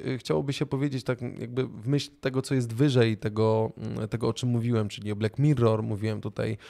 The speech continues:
o tych elementach Meta. Ja pewnie mogę przetestować Horizona, ale osobiście podziękuję i, i się pewnie nie skuszę, bo to jest bit tricky w myśl tych halloweenowych, e, ostatnich, e, rzeczy, nie?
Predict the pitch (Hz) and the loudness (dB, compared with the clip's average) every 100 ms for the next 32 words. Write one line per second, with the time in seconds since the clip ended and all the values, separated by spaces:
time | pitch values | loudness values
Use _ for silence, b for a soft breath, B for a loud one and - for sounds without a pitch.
0 | B - 113 117 120 120 120 120 120 120 | B -4 -2 -2 0 0 0 -2 -2 -4
1 | 139 123 123 139 135 127 120 117 143 135 | -4 -2 0 2 0 -4 -10 -2 0 2
2 | 131 127 143 139 - 135 123 139 131 - | 2 4 2 0 -2 -4 -2 0 -2 2
3 | 135 131 160 160 151 B B B - 143 | 4 4 4 4 0 B B B 0 2
4 | 131 143 143 - 143 139 135 131 151 139 | 2 -2 -4 -2 0 2 2 0 0 2
5 | 131 131 - - 135 139 135 151 113 156 | 2 0 -2 -6 -8 -8 0 0 2 0
6 | 135 135 131 120 - 139 131 120 123 117 | 2 2 2 0 -4 -2 0 0 0 -2
7 | - 120 131 - - 139 127 117 107 113 | -6 -4 -4 -4 -2 0 0 -2 0 2
8 | 113 - - 104 - 113 110 110 110 107 | 0 -2 -6 -6 -2 0 2 2 2 2
9 | 107 - B B B B 113 107 110 - | 0 -2 B B B B -2 0 0 -2
10 | - - 113 110 101 - 104 104 107 107 | -4 -2 0 -2 -6 -8 -8 -6 -6 -2
11 | 104 - 104 127 | -2 -2 -4 -4